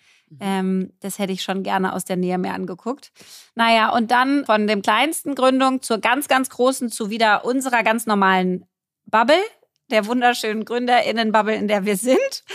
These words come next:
Speaker 2: ist der Abschluss meiner Rede hier, dass wir ja am neunzehnten Juni den Gründerinnen-Lunch haben oder das Gründerinnen-Lunch.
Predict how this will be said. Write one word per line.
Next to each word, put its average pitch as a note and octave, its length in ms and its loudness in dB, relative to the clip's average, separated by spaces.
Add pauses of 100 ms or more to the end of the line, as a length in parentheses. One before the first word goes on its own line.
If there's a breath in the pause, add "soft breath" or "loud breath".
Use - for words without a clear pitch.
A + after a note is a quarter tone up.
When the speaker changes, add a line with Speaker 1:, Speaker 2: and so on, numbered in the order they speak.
(440 loud breath)
Speaker 2:
ist - 200 -10
der A3 120 0
Abschluss C4 400 -2
meiner A#3 340 4
Rede A#3+ 280 4
hier, B3 260 4
dass C#4 240 -2
wir A3 80 0
ja G3+ 320 2
am G#3 400 0 (180)
neunzehnten G3+ 600 -2
Juni F#3+ 320 -4
den F3+ 220 -8
Gründerinnen-Lunch A3+ 720 -6
haben B3+ 160 -6
oder F3 160 -10
das G#3 240 -8
Gründerinnen-Lunch. B3+ 800 -6